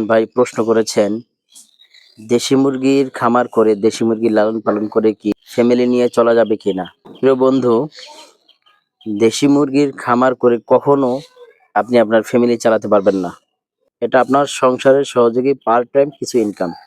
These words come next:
দেশি মুরগি দেখেন, আমরা যখন বাজার থেকে কিনে খাই, কয়টা কিনে খাই? পোল্ট্রি কয়টা কিনে খাই? সোনালী কয়টা কিনে খাই? তো দেশি মুরগি কিন্তু খুবই, খুবই কম কিনি। তো সেক্ষেত্রে দেশি মুরগির মার্কেট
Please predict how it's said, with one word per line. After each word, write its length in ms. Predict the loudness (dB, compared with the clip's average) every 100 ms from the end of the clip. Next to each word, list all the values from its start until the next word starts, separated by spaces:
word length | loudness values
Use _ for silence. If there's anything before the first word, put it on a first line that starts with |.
| _ -4
দেশি 280 | -2 0
মুরগি 400 | 2 2 2 2 2 -2 _ _ _
দেখেন, 300 | -2 0 0 -2 -2
আমরা 280 | 0 2 2
যখন 200 | 2 0
বাজার 260 | 2 2 2
থেকে 220 | 2 0
কিনে 240 | 0 0 0
খাই, 160 | 2 2
কয়টা 320 | 2 0 -2
কিনে 220 | -2 -4
খাই? 220 | -2 -4 -4 _ _ _ _ _ _ _ _ -4
পোল্ট্রি 220 | 0 0
কয়টা 240 | 0 0
কিনে 220 | 0 0 2
খাই? 180 | 2 0
সোনালী 360 | 0 0 0 0
কয়টা 240 | 0 0
কিনে 220 | -2 -6
খাই? 200 | -4 -8 -10 _ _ _ _ _ _ -4
তো 20 |
দেশি 260 | 0 0 2
মুরগি 240 | 0 0 -2
কিন্তু 180 | -2 -6
খুবই, 300 | 0 2 2 2
খুবই 220 | 0 0
কম 160 | 0 0
কিনি। 280 | 0 0 0 -2 -8 _ _ _ _ _ -2
তো 40 | -2
সেক্ষেত্রে 460 | 0 0 0 2 2
দেশি 280 | 2 0 2
মুরগির 440 | 2 2 4 4 2 -4 _ _ _ _ _
মার্কেট 500 | -2 0 0 0 -2